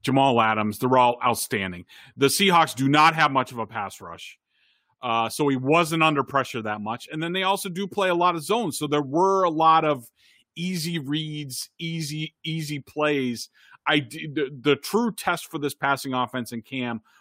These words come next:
will be when they go up against a team that is, that plays a lot of man coverage. They won't see it coming up against the Raiders. Uh, they might see it more against the Chiefs and the Ravens for sure, but certainly this was a step forward, and, and it's very promising, and,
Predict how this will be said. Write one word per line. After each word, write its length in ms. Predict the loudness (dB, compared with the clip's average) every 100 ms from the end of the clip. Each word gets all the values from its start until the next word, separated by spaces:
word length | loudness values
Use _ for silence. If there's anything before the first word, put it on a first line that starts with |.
| _
will 200 | 2 2
be 240 | 4 4 4
when 180 | 4
they 140 | 2 2
go 240 | 4 4
up 180 | 4 0
against 300 | -2 -2 -2
a 60 | -10
team 340 | -6 -4 -2
that 160 | -2 -2
is, 180 | -6 -4
that 180 | -4 -4
plays 320 | -2 -2 -2
a 60 | 0
lot 180 | 2
of 140 | 2 0
man 240 | -2 -2
coverage. 440 | -2 -4 -2 -6 -10 _ _
They 80 | -4
won't 260 | 0 0 0
see 160 | -4
it 80 | -4
coming 260 | -2 0 0
up 160 | -2
against 320 | -2 -2 -2 -4
the 100 | -2
Raiders. 680 | 0 2 2 0 -2 -10 _ _ _
Uh, 180 | 0 2
they 140 | 4 4
might 240 | 2 0
see 160 | 0 0
it 80 |
more 220 | 2 4 2
against 300 | 2 -4 -8
the 100 | -10
Chiefs 500 | -6 -4 -4 -6 -6
and 160 | -2
the 80 | -2
Ravens 460 | 2 2 2 0 -4
for 180 | -8 -12
sure, 520 | -10 -2 0 0 -2 _ _ _ 0
but 360 | 2 2 -2 _ _ _ _ _ _ _
certainly 640 | -10 2 2 4 2 0
this 180 | 0 -4
was 160 | -10
a 60 | -10
step 340 | -4 -2 -2
forward, 480 | -2 -2 0 -2 -4
and, 380 | -4 -8 -8 -10
and 200 | -8 -8
it's 140 | -8 -4
very 280 | 0 2 0
promising, 720 | 2 2 2 0 -6 -6
and, 120 | -6